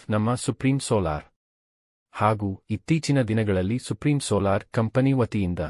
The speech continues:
ಜೀರೋ ಪರ್ಸೆಂಟ್ ಮೂಲಕ ಮನೆ ಮನೆಗೆ ಸೋಲಾರ್ ಅಳವಡಿಸಲು ನಮ್ಮ ಕಂಪನಿಯವರು ಅನುಕೂಲ ಮಾಡಿಕೊಟ್ಟಿರುತ್ತಾರೆ.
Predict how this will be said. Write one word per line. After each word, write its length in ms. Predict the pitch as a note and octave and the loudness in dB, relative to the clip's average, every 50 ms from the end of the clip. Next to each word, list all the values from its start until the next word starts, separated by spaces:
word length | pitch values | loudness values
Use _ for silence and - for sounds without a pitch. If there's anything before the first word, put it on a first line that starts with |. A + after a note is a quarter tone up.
| - - _ _ _ _ _ _ _ _ _ _ _ _ _ _ _ _ _ - | -10 -16 _ _ _ _ _ _ _ _ _ _ _ _ _ _ _ _ _ -8
ಜೀರೋ 440 | F#2+ - B2 C#3 C#3 C3+ B2 A#2+ - - | 0 2 4 4 6 4 2 0 -2 -2
ಪರ್ಸೆಂಟ್ 420 | - A2+ A2 - - D3 C#3+ C3+ B2 | -2 -2 0 2 0 0 0 2 0
ಮೂಲಕ 380 | A#2 A2+ A#2 A#2 A2+ - - | 0 0 0 0 -2 -2 -2
ಮನೆ 320 | C3 C3 B2 A2 A2+ C3+ C#3 | -4 -2 0 0 0 2 2
ಮನೆಗೆ 520 | C3 A#2 G#2 G2+ G2 - F#2+ E2 - - _ _ _ _ _ _ _ _ _ _ _ _ _ _ _ _ _ - | 2 0 0 0 0 -2 -4 -8 -8 -12 _ _ _ _ _ _ _ _ _ _ _ _ _ _ _ _ _ -10
ಸೋಲಾರ್ 420 | - - A2+ B2 C3+ C3 B2+ B2 - _ - | -2 2 2 4 4 2 0 -2 -4 _ -2
ಅಳವಡಿಸಲು 640 | - G#2+ A2 G#2+ G#2+ G2 F#2+ - G#2 G2 G2 A2 A2 G#2 | 0 2 2 2 2 0 -2 -2 -2 -2 -2 -2 -4 -2
ನಮ್ಮ 360 | G#2+ G2 F2+ F2+ E2+ D#2+ - - _ _ _ _ _ _ _ _ _ _ _ _ _ _ _ - | -2 -2 -2 -2 -2 -4 -8 -14 _ _ _ _ _ _ _ _ _ _ _ _ _ _ _ -2
ಕಂಪನಿಯವರು 760 | - B2 C3 D3 - D#3+ D#3+ D#3 C#3+ B2+ A#2 G#2+ G#2+ B2+ B2+ | 0 2 2 2 2 2 2 4 4 4 2 2 2 0 0
ಅನುಕೂಲ 480 | - B2+ C3+ D3 - - E3+ D#3+ D3+ | 0 2 2 2 2 2 2 4 4
ಮಾಡಿಕೊಟ್ಟಿರುತ್ತಾರೆ. 1040 | C#3 B2+ A2+ A2+ A2 A2 - A#2+ G#2 - G2+ F#2 F2 - - D2 C2 - - - - | 4 2 2 2 0 0 -2 -2 -2 -2 -4 -4 -6 -6 -8 -8 -8 -8 -10 -14 -16